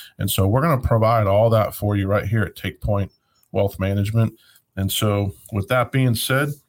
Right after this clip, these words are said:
let's get right into it here. Um, so smart income is a, a big part of our plan. You know, when we say, we, we put together what we call a smart plan.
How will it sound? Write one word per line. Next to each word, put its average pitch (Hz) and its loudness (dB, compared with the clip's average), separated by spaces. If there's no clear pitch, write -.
let's 123 -4
get 143 -2
right 127 2
into 135 0
it 117 0
here. 147 0
Um, 107 0
so 143 -2
smart 165 2
income 127 2
is 110 2
a, 104 0
a 120 2
big 123 0
part 123 2
of 110 0
our 98 2
plan. 101 -2
You 113 2
know, 107 2
when 113 2
we 113 2
say, 123 0
we, 127 0
we 139 0
put 143 0
together 117 0
what 104 0
we 101 -4
call 101 0
a 95 -2
smart - -2
plan. 95 -4